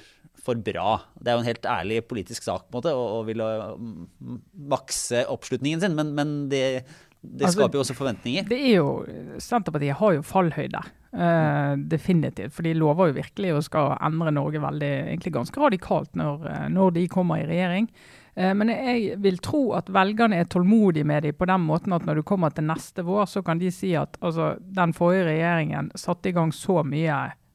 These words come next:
Speaker 2: elleville saker, så vi er nødt til å prøve å snu, at det tar tid før effekten kommer. Så det kan de jo si.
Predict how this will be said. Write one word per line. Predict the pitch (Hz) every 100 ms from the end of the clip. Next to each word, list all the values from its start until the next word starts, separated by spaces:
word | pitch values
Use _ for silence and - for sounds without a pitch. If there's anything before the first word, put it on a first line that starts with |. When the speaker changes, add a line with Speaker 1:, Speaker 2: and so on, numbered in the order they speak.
| _ _ -
Speaker 2:
elleville | 170 180 185 147
saker, | - 156 - 143
så | - 165
vi | 175
er | 160
nødt | 170
til | 147
å | -
prøve | 143 160
å | 165
snu, | - 175 151 - _ - - -
at | 180
det | 175
tar | - 180
tid | - 220 165
før | - 180 151
effekten | 151 170 - -
kommer. | - 160 147 151
Så | 196
det | 190 170
kan | - 175
de | 165
jo | 165
si. | - 269